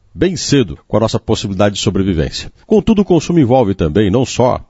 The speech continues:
o olhar econômico, o aspecto quantitativo,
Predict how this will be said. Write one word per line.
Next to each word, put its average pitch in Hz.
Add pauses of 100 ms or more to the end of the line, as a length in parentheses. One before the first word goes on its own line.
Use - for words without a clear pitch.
(340)
o 107
olhar 110
econômico, 92 (160)
o -
aspecto -
quantitativo, 107